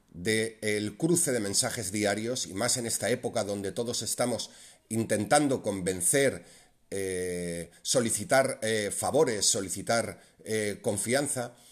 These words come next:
y con cada vez más opciones en el mercado. Pero es totalmente indispensable si queremos iniciar un proceso de venta.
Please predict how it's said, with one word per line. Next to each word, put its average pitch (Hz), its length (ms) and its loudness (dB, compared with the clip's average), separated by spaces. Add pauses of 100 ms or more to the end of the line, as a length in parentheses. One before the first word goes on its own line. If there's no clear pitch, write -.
(340)
y 139 100 -4
con 135 220 0
cada 185 180 6
vez 165 200 4
más 151 200 0
opciones 139 440 0
en 113 60 -2
el 95 120 0
mercado. 90 500 -4
Pero 143 160 0
es - 140 2
totalmente 180 680 0
indispensable 123 840 0
si 104 180 -2
queremos 131 320 -2
iniciar 156 640 -4
un 208 420 -2
proceso 117 560 -2
de 90 140 -4
venta. 73 340 -8